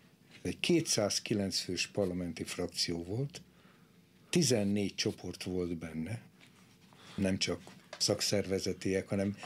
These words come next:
sokféle szempontból. A kétszázkilencből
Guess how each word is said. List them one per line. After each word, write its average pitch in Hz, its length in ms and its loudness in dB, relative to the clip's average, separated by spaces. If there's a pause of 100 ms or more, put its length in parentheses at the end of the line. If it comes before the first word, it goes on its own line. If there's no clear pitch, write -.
sokféle 104 520 0
szempontból. 104 720 -2 (300)
A - 60 -10
kétszázkilencből 113 1120 2